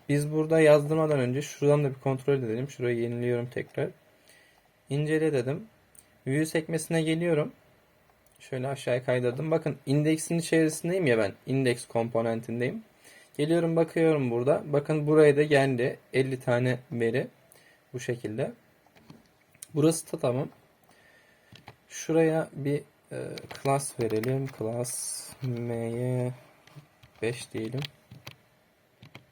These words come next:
Çok oldu. Şöyle üç diyelim bakalım. Tamam. Şu şekilde gönderilerimizi biz listeleyeceğiz. Gönderilerimizi listelemek için bir tane şöyle bir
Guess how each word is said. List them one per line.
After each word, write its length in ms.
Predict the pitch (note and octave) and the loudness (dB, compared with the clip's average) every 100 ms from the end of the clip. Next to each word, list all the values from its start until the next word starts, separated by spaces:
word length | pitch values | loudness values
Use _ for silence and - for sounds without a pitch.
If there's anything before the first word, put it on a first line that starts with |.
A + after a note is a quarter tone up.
| _ _ _ | _ _ _
Çok 300 | - - - | -18 -16 -10
oldu. 500 | A2 G#2+ A#2 B2+ A#2+ | -8 -8 -6 -6 -6
Şöyle 460 | - A2 A2 A#2 B2 - - - - | -8 -8 -6 -8 -10 -14 -20 -14 -12
üç 240 | - - | -12 -10
diyelim 340 | - A2 A2 | -8 -8 -8
bakalım. 460 | A2 - A2 C3 D3 - | -10 -10 -8 -8 -8 -8
Tamam. 260 | - A2 B2 - - - _ | -6 -6 -8 -16 -20 -20 _
Şu 120 | - | -14
şekilde 360 | - E3 E3 E3 | -6 -4 0 0
gönderilerimizi 840 | D#3+ D#3+ D#3 D#3 D#3 D#3 D#3+ D3+ D3+ | 2 2 4 4 4 2 2 0 -2
biz 200 | D3+ D#3 | -4 -4
listeleyeceğiz. 680 | D3 - D3+ D3 C#3+ E3+ - - - - _ | -6 -2 -2 0 0 0 -4 -20 -20 -20 _
Gönderilerimizi 880 | - D3+ F3 F3 F3 F3 F3 D#3+ D3 | 2 4 4 2 2 2 0 -2 -2
listelemek 500 | D3 - E3 E3 E3 | -4 0 2 2 0
için 340 | - - D#3+ D3+ | -4 -6 -4 -4
bir 80 | |
tane 280 | D#3 D#3 D#3 | 2 2 2
şöyle 320 | D3+ D#3 D3+ | 2 2 2
bir 120 | D3+ | 0